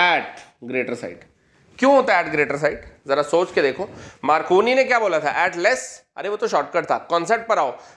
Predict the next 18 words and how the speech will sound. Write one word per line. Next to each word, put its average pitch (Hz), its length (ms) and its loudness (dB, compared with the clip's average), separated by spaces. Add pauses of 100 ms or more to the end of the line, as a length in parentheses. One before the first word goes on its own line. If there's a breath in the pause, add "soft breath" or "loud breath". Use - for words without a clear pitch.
(120)
मार्कोनी 165 480 0
ने 247 100 4
बोला 202 220 2
था, 226 160 0 (300 loud breath)
"Halide 165 440 2
part 214 280 0
will 185 120 -4
attack 175 320 -2
over 175 220 0 (120)
that 170 340 0
carbon 170 440 0 (800)
where 202 220 2
the 247 100 0
carbocationic 170 960 -2
center 135 360 -6
is 156 200 -6
more 196 260 4
stable।" 135 380 -2